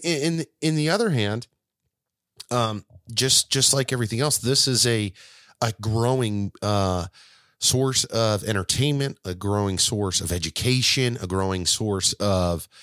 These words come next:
of many different things, because the podcast world has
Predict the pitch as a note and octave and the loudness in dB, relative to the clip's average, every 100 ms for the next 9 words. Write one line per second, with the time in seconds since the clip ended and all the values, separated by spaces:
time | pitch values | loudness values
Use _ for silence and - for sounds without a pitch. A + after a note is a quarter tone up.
0 | - - - - F#2+ F2+ F2+ F2 - G#2 | -20 -20 -20 -4 0 0 0 -4 -2 -2
1 | C#3+ F3+ A#2 F#2 - F2 E2 F#2+ F2 E2+ | 0 0 0 -2 -4 -8 -6 -4 -4 -4
2 | - F2+ F#2 E2+ - - - A#2+ A#2+ G2+ | -4 -2 -2 -2 -4 -4 0 0 0 -2
3 | E2+ - F2+ E2+ E2 F2+ F2+ E2+ E2 D2+ | -2 -2 -2 -4 -6 -6 -4 -4 -4 -6